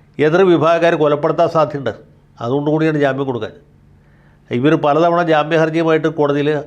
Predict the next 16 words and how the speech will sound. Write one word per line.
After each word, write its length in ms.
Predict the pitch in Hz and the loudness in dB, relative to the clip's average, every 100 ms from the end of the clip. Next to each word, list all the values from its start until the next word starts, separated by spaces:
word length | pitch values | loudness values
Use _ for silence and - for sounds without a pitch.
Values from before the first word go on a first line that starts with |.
| - - 127 | -10 -8 -2
വിചാരണ 260 | 127 135 143 | 0 0 0
കോടതിയിലും 280 | 143 143 143 | 0 2 0
ഹൈക്കോടതിയിലും 440 | 131 131 139 143 139 | 0 0 0 -2 -2
പോയതാണ്, 300 | 127 123 120 - _ | -2 -2 -6 -14 _
പക്ഷേ 160 | 123 143 131 | -8 -4 -2
ജാമ്യം 240 | 120 131 123 | -2 -4 -10
കിട്ടിയില്ല. 240 | - - _ _ _ _ _ _ _ _ _ - | -14 -20 _ _ _ _ _ _ _ _ _ -2
ആ, 20 | 139 135 | -2 0
പ്രത്യേകിച്ച് 380 | 139 147 180 180 185 | -2 0 2 4 2
ഒരു 80 | 180 | 2
പ്രകോപനവും 440 | 165 156 165 175 175 | 0 0 0 0 2
ഇല്ലാതെയാണ് 380 | 160 156 165 156 147 | 2 2 0 -2 -4
ഈ 20 | 147 143 | -4 -2
മൗലവിയെ 380 | 127 131 139 147 135 | -2 0 0 0 -2
കൊലപ്പെടുത്തിയത്. 460 | 117 113 - - _ - - | -4 -6 -14 -20 _ -14 -8
കാസർഗോഡ്, 480 | 107 113 131 143 | -6 -4 -2 0